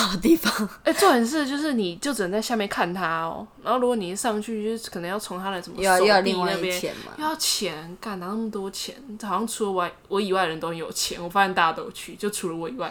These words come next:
Speaker 2: 的都有去。
Speaker 1: 笑死。
Speaker 2: <laughs> 我也不知道。那你呢？你来日本之后有什么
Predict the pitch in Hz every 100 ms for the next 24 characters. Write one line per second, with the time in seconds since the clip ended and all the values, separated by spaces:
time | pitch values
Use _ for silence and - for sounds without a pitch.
0 | 233 220 - 180 180 214 180 185 220 -
1 | - - - 415 392 - 415 - - 214
2 | 202 180 185 180 175 180 202 277 294 220
3 | 180 170 185 208 196 185 165 101 208 -
4 | - - 185 190 220 208 175 180 180 175
5 | -